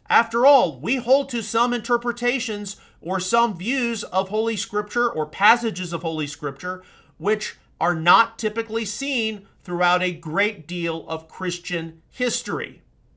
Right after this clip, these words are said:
Now, having just spoken about the phenomenon of wokeism and the challenges that it will be presenting us, it's also reasonable to deduce how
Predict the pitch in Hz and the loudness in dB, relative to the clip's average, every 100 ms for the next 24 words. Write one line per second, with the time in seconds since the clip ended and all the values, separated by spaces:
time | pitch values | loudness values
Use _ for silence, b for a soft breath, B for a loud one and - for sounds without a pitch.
0 | _ _ _ _ _ _ _ _ _ _ | _ _ _ _ _ _ _ _ _ _
1 | _ _ _ b b b 151 156 196 190 | _ _ _ b b b 2 4 4 2
2 | - 269 302 - 254 262 262 208 170 185 | 4 4 4 2 4 4 4 0 2 2
3 | 185 185 175 180 185 185 175 175 175 156 | 2 -2 2 4 4 0 -2 -2 0 0
4 | 156 147 - 139 156 220 226 220 202 214 | 0 -4 -18 -6 4 4 4 2 0 -2
5 | 202 190 _ _ - 143 135 - 208 190 | -2 -8 _ _ -6 -6 -6 -6 0 2
6 | 196 185 180 139 139 135 143 131 - 131 | 0 -2 -4 -6 -6 -4 -6 -6 -10 -6
7 | 156 220 220 208 196 190 - b b b | -2 -2 2 2 2 0 -12 b b b
8 | b _ _ _ _ _ - 165 214 226 | b _ _ _ _ _ -6 -2 4 2
9 | - 220 208 190 - - 156 233 196 226 | 4 0 0 -2 -10 -8 -2 0 0 0
10 | 208 220 208 226 208 202 - - 190 175 | 2 0 0 -2 -4 -6 -8 -6 -2 0
11 | 170 160 - 165 156 151 | 0 0 2 6 6 4